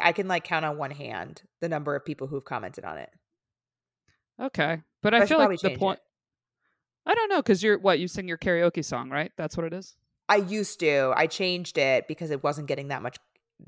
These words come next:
Speaker 1: that much engagement. Right now, it's, "I know the best spot in town for," and then I say, "California burritos," and I, like, say something like, "If you don't know what a California burrito is, you're really missing out. Like, we gotta change that,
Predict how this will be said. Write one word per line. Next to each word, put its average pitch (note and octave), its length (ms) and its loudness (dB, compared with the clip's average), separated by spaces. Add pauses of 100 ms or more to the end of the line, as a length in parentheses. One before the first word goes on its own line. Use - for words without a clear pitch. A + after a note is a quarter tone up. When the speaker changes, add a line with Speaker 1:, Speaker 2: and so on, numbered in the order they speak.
(120)
Speaker 1:
that C#3 160 2
much C3+ 160 -4
engagement. B2 600 -8
Right G3+ 220 2
now, E3 400 4
it's, D#3+ 340 2
"I E3+ 100 2
know E3+ 120 2
the D#3+ 80 -2
best D3+ 200 2
spot D#3 180 -2
in D3 100 -4
town D3 280 -4
for," D3 360 0
and D3 220 -4
then C#3+ 400 -6
I C#3+ 120 -4
say, C3+ 600 -4 (300)
"California D#3 480 -2
burritos," D3+ 640 2
and D3 160 -2
I, C3+ 100 -2
like, C3 240 -2 (180)
say C#3+ 260 0
something C#3+ 320 -6
like, C3 220 -4
"If C3 120 -8
you D3+ 60 -4
don't C#3 120 -4
know C#3+ 60 -4
what C#3 100 0
a C#3+ 40 -6
California C#3 380 -2
burrito D3+ 380 2 (120)
is, C#3 260 -6
you're C#3 140 -6
really C3 180 -4
missing C#3 280 -4
out. D3+ 440 4 (120)
Like, D3 260 -2
we D3 100 -6
gotta B2+ 380 -2 (480)
change D#3+ 360 -2
that, D3 500 -2